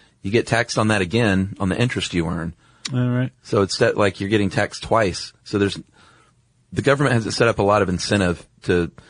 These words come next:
Speaker 1: go out and earn as much and save as much as you can.
Speaker 2: Yeah.
Speaker 1: You know?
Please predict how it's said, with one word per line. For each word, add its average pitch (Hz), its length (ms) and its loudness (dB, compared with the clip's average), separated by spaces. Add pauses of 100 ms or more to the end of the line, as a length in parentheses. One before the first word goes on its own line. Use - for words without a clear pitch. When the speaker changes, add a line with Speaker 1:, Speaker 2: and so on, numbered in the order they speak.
(360)
Speaker 1:
go 120 120 2
out 117 220 4
and 98 160 2
earn 107 200 2
as 101 140 -2
much 98 220 0
and 87 100 -2
save 98 260 2
as 92 140 -2
much 95 160 -2
as 87 140 -4
you 82 60 -8
can. 82 420 -6 (1160)
Speaker 2:
Yeah. 143 180 0 (200)
Speaker 1:
You 98 120 0
know? 92 240 0